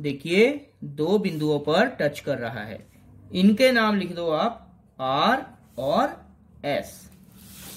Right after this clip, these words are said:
तो ए बिंदु को आर बिंदु से ज्वाइन कर दो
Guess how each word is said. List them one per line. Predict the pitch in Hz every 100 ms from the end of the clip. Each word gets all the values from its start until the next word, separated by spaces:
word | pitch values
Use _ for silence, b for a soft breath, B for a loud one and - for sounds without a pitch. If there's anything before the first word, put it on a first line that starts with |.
| - - - B B B B -
तो | 180 -
ए | 190 202 254
बिंदु | 254 247 254 247
को | 262 302 - - _ _ _ -
आर | 160 165 165
बिंदु | 185 196
से | 208 214
ज्वाइन | 202 214 214
कर | 226 214
दो | 247